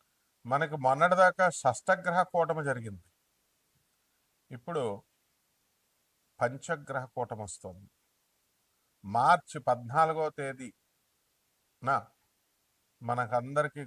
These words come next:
కూడా షష్టగ్రహ కూటమి ప్రారంభమైన తర్వాత, ఏప్రిల్ పద్నాలుగు నుంచి మనకి రెండు వేల ఇరవై ఐదో సంవత్సరంలో ఈ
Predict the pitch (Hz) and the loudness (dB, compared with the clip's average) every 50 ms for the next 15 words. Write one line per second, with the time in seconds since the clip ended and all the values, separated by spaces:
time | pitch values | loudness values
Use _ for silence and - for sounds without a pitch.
0 | 120 127 127 127 127 117 101 92 - _ _ _ _ _ _ _ _ _ _ _ | -12 -6 -2 0 0 0 0 -2 -8 _ _ _ _ _ _ _ _ _ _ _
1 | _ _ _ _ _ _ _ - - - 123 120 - - 160 156 143 147 143 147 | _ _ _ _ _ _ _ -4 -2 0 0 0 -2 -4 -4 -4 -4 -4 -4 -4
2 | 147 139 - 139 131 139 135 131 117 - 113 107 113 120 120 131 127 123 127 120 | -4 -4 -4 -6 -6 -6 -8 -8 -6 -2 -2 0 0 -2 -4 -6 -8 -8 -8 -8
3 | 120 117 120 117 117 - 135 127 135 151 156 - - 190 185 175 - - 127 120 | -8 -8 -6 -6 -6 -6 -6 -4 -4 -4 -2 0 0 0 0 2 4 2 2 2
4 | 120 123 139 147 147 139 131 127 123 117 110 - - 160 170 233 - _ _ _ | 2 4 6 6 6 4 2 -6 -12 -16 -18 -18 -18 -18 -18 -18 -20 _ _ _
5 | _ _ _ _ _ _ _ _ _ _ _ 123 120 127 131 135 123 - - 120 | _ _ _ _ _ _ _ _ _ _ _ -4 -4 -2 -2 -4 -8 -10 -8 -6
6 | 107 113 120 131 139 139 135 127 123 123 127 127 120 120 120 117 - 120 110 107 | -4 -4 -4 -4 -4 -4 -4 -6 -4 -4 -4 -4 -2 -4 -4 -6 -6 -8 -8 -8
7 | - 117 117 127 143 147 127 120 | -10 -14 -12 -12 -10 -10 -12 -12